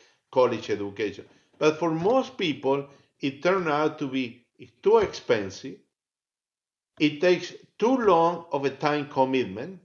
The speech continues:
I have to commit for four or five years.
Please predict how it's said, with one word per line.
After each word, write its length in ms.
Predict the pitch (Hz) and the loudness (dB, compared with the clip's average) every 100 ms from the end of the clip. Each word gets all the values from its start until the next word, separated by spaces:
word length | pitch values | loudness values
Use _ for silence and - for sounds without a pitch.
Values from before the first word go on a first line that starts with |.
| - | -4
I 100 | 127 | -2
have 280 | 139 180 - | 2 0 -2
to 100 | 180 | -2
commit 440 | 175 139 143 147 | 0 2 0 -4
for 160 | 147 117 | -6 -8
four 340 | - 131 135 | -2 2 2
or 80 | 120 | 0
five 340 | 135 123 120 | -2 -2 -2
years. 440 | 117 92 95 151 | -4 -6 -6 -8